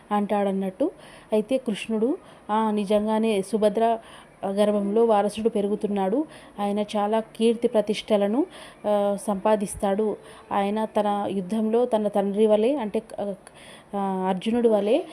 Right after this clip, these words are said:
యోధుడు అవుతాడు, అతని పేరు చరిత్రలో నిలిచిపోతుంది" అని చెప్పేసి కృష్ణుడు ఈ విధంగా, ఆ, అందరికీ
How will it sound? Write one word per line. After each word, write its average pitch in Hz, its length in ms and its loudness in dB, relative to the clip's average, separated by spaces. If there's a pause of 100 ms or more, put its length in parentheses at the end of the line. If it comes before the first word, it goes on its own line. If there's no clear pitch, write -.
(240)
యోధుడు 226 400 6
అవుతాడు, 202 640 2
అతని 208 260 -2
పేరు 208 460 0 (460)
చరిత్రలో 220 440 2
నిలిచిపోతుంది" 214 800 -2
అని 202 180 -2
చెప్పేసి 208 480 -2 (460)
కృష్ణుడు 226 400 -2
ఈ 226 140 0
విధంగా, 214 460 0 (360)
ఆ, 202 600 -4 (640)
అందరికీ 214 560 -2